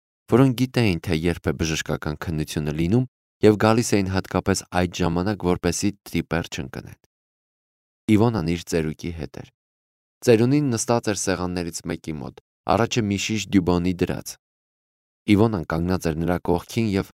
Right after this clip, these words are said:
ոտքը դրած աթոռի վրա շամպայն էր խմում։ Յուրաքանչյուր շշի տասը տոկոսը իրենն էր։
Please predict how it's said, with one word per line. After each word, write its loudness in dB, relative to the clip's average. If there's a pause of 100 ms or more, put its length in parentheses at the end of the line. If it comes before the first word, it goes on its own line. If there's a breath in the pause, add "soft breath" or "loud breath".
(120)
ոտքը 2
դրած 2
աթոռի -2
վրա 2 (200)
շամպայն -2
էր -10
խմում։ -12 (1000)
Յուրաքանչյուր 2
շշի -2
տասը -2
տոկոսը -4
իրենն -8
էր։ -18